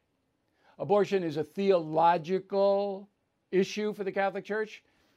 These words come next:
Just explain the theology. They're not being genuine with you, Barbara. Jeffrey DuPont, Frankston, Wyoming. "I wake up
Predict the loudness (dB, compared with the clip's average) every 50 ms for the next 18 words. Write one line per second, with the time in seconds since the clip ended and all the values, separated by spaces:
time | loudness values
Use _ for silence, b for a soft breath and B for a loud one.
0 | _ _ _ -4 -4 -4 -4 -8 _ -18 -20 -20 -20 _ -6 -4 -4 -4 -4 -6
1 | -10 -12 -12 _ -10 -8 -8 -8 -8 -10 -14 -14 -14 -14 -14 -16 -18 _ _ _
2 | _ _ _ _ _ _ _ _ _ _ _ _ _ _ -14 -12 -10 -10 -10 -8
3 | -6 -6 -6 -6 -6 -10 -12 -14 -18 _ _ _ _ _ _ _ _ -20 -14 -4
4 | -2 -2 -2 0 -4 -6 -6 -6 -6 -4 -4 -6 -6 -6 -6 -4 -4 -2 -2 -4
5 | -6 -10 -16 _ _ _ -4 0 0 2 2 2 -2 -4 -6 _ _ _ _ _
6 | _ _ _ _ b b b b b b b b b 4 4 6 6 6 2 2
7 | 0 4 6 8 8 8 6 2 -4 -4 2 2 2 2 2 -2 -2 -2 -2 2
8 | 4 6 6 6 4 2 2 2 2 2 2 2 2 4 4 4 4 4 2 4
9 | 6 6 6 6 4 0